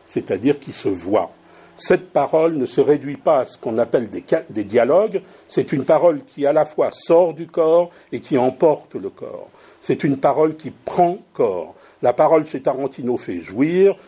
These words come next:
celui qui parle et aussi celui qui écoute. Le spectateur dans son fauteuil. Fred Astaire donnait des ailes aux spectateurs assis dans leur fauteuil de cinéma.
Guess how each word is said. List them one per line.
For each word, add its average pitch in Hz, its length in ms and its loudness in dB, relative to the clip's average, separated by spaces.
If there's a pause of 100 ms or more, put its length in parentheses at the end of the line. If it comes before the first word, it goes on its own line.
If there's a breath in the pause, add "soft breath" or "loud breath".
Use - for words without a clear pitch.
celui 170 460 4
qui 156 160 -16
parle 170 500 -2
et 127 100 -2
aussi 160 360 -2
celui 123 320 -8
qui - 200 -16
écoute. 92 500 -16 (400 soft breath)
Le 101 100 0
spectateur - 680 0
dans 123 120 -6
son 120 200 -8
fauteuil. - 520 -6 (460 loud breath)
Fred 156 320 2
Astaire 151 420 2
donnait 131 260 0
des 120 300 -4
ailes 139 240 4
aux 107 60 -8
spectateurs 120 640 -4
assis 110 420 -6 (320 loud breath)
dans 110 100 0
leur 107 160 2
fauteuil - 300 -2
de 95 120 -4
cinéma. 113 640 0